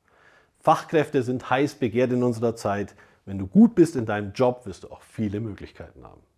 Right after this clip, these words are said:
Im Handwerk kannst du zum Beispiel deinen Meister machen und dann vielleicht ein eigenes Geschäft oder eine Werkstatt aufmachen. Du kannst dich spezialisieren und in deinem Bereich zu einem gefragten Experten beziehungsweise Expertin werden.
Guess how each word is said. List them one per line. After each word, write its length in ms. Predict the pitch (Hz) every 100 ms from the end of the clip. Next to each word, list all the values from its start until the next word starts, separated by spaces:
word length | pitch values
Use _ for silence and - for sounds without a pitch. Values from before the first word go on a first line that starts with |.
| _ _ _ _
Im 240 | - 101 -
Handwerk 420 | 220 175 123 92
kannst 220 | 131 131
du 60 | 151
zum 160 | 156
Beispiel 300 | 147 147 160
deinen 200 | 160 151
Meister 400 | 139 214 - 170
machen 400 | 107 85 - 87 - - _ _
und 140 | 95 -
dann 220 | 92 131
vielleicht 380 | - 135 135 135
ein 80 | 143
eigenes 440 | - 117 180 175
Geschäft 360 | 170 - 160 131
oder 180 | 117 120
eine 180 | 147
Werkstatt 300 | 175 202 -
aufmachen. 500 | 76 85 73 - 117 - _ _ _ _
Du 80 | -
kannst 220 | 110 131
dich 100 | 131
spezialisieren 800 | - 143 - 151 151 139 170 196
und 140 | 196 123
in 60 | 113
deinem 240 | 110 113
Bereich 340 | 117 113 127
zu 100 | -
einem 120 | 120 107
gefragten 640 | 113 117 117 135 - 156
Experten 500 | 120 - - 92 110
beziehungsweise 480 | 117 - 135 131 175
Expertin 540 | 175 - 202 208 151
werden. 220 | 92 73